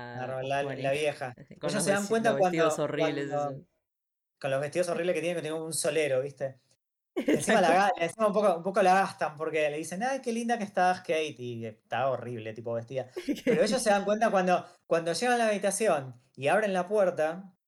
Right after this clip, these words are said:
Speaker 1: que, que pasa, el del tiempo compartido, y que trata de como de vendérselo, qué sé yo, y ella le dice, "No, cualquier cosa lo vemos después. Bueno, eh, voy a estar aquí merodeando", ¿viste? Como que va, va a estar, va a tratar de vendérselos el tiempo compartido, ¿viste?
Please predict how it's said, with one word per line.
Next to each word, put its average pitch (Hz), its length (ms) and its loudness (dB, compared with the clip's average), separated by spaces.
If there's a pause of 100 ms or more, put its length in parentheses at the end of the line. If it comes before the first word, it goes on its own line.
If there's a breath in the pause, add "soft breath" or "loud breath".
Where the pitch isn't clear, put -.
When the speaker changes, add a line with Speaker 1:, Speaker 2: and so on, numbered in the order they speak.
(340)
Speaker 1:
que, 123 220 -6
que - 160 -12
pasa, 175 380 2
el 151 60 -2
del 147 100 0
tiempo 165 200 -2
compartido, 185 680 2
y 160 80 2
que 156 100 -2
trata 170 260 0
de 143 160 2
como 139 260 -4
de 131 100 -6
vendérselo, 156 760 0
qué 165 80 -10
sé 165 80 -12
yo, 190 140 -4
y - 40 0
ella 185 140 -8
le 175 60 -2
dice, 190 160 -8
"No, 294 140 -6
cualquier 277 280 -4
cosa 285 240 -6
lo 214 120 2
vemos 214 220 0
después. 170 480 0 (300 soft breath)
Bueno, 226 400 2
eh, 202 140 0
voy 220 200 0
a 254 40 2
estar 233 200 0
aquí 190 480 -4 (120)
merodeando", 160 680 4
¿viste? 151 280 0
Como 143 200 -2
que 147 160 -2
va, 165 220 0
va 196 140 -2
a 233 40 -2
estar, 190 280 -2 (680)
va 202 100 4
a 240 40 2
tratar 180 220 2
de 160 60 6
vendérselos 147 440 -2
el 127 80 -10
tiempo 131 180 -8
compartido, 127 500 -4
¿viste? 135 360 -8